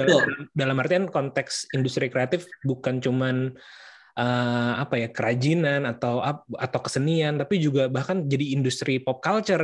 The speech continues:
Speaker 1: gitu kan. Eh, rata-rata ya Asia Tenggara atau Asia, bahkan Amerika itu juga udah jadi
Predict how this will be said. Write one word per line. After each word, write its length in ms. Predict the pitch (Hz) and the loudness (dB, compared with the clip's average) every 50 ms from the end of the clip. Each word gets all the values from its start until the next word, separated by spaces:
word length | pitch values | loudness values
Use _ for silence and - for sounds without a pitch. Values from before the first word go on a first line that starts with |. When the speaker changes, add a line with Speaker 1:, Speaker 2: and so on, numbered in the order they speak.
| 156 | 2
Speaker 1:
gitu 160 | 147 147 156 135 | 2 2 2 2
kan. 320 | 143 131 135 147 156 - | 0 0 0 -2 -8 -6
Eh, 420 | - 147 131 131 131 131 131 127 117 - - _ - | -4 -2 0 0 0 0 0 -2 -4 -6 -12 _ -8
rata-rata 720 | - 143 143 - 156 143 143 160 - 220 220 190 - - - _ _ _ _ _ _ _ _ _ _ _ 139 | -4 -4 -2 0 0 0 0 0 0 -2 -2 -2 -4 -8 -18 _ _ _ _ _ _ _ _ _ _ _ 0
ya 240 | 135 135 131 131 135 131 | 0 2 2 0 -2 -2
Asia 240 | - 143 - 147 143 | -2 -2 -2 -2 0
Tenggara 640 | 139 160 160 147 143 143 156 170 208 220 208 175 151 | 0 2 2 4 4 4 4 2 2 2 0 0 -2
atau 80 | - 170 | -4 -2
Asia, 480 | - 147 - - 156 165 202 214 180 | -2 -2 -4 -2 0 0 0 0 0
bahkan 320 | 151 151 147 214 226 240 - | 0 0 0 2 0 0 0
Amerika 720 | - 160 160 156 156 156 156 160 - 214 220 220 220 214 | 2 2 2 2 2 0 -4 -2 0 0 0 2 0 0
itu 160 | 196 156 151 | 0 0 0
juga 400 | 160 151 156 143 143 139 139 - - 170 | 0 2 4 4 2 2 0 -2 -4 -2
udah 160 | 143 135 131 | 0 0 0
jadi 520 | 127 123 143 135 131 127 123 135 135 131 | 2 0 0 0 0 -2 0 0 0 0